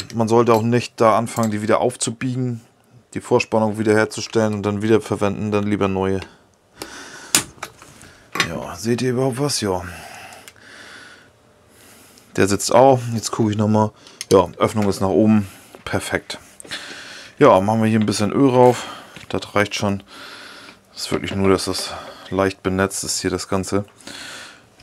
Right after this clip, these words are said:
Immer nochmal kontrollieren, ob die Anlaufscheiben auch wirklich drinne sitzen.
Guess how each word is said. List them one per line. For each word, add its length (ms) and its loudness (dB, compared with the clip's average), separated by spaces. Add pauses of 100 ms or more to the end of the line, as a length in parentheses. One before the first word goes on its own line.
(3250)
Immer 220 6
nochmal 280 8
kontrollieren, 560 6
ob 140 4
die 80 8
Anlaufscheiben 580 6
auch 100 -2
wirklich 240 -2
drinne 260 0
sitzen. 380 -4